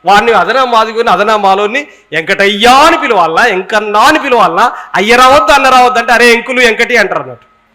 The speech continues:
కాబట్టి ఈ వెంకటయ్యను "ఎంకులు ఇక రా" అని పిలిచిండు, పిలవగానే పోయిండు. "ఏందిరా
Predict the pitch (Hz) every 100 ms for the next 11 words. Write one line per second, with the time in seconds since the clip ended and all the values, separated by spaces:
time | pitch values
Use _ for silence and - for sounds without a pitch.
0 | _ 151 151 233 208 - - _ 220 208
1 | 170 190 285 262 226 240 302 - _ _
2 | _ 220 294 370 370 294 277 277 269 233
3 | 233 208 202 233 240 254 247 208 208 160
4 | - _ _ _ _ _ 143 165 214 220
5 | 196 196 190